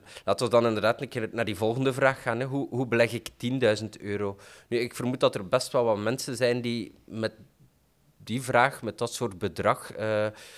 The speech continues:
ja, die daarmee zitten. Hè. Ze hebben een, een bepaald bedrag op een spaarboek waar, ja, het geld, hè, door, zeker van,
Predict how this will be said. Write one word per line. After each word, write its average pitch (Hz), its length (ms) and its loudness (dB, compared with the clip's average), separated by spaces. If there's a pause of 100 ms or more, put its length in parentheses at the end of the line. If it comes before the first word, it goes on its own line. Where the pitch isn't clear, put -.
(380)
ja, 110 180 2 (360)
die 110 220 -6
daarmee 113 340 4
zitten. 117 340 0
Hè. 107 100 0
Ze 127 100 -2
hebben 117 240 2
een, 104 220 0
een 107 80 0
bepaald 107 340 4
bedrag 104 320 2
op 113 120 -4
een 95 100 -4
spaarboek 123 640 0
waar, 104 500 0
ja, 98 180 -4
het 95 140 -8
geld, 110 300 -2
hè, 131 180 -6
door, 107 180 -4
zeker 101 320 -8
van, 90 300 -6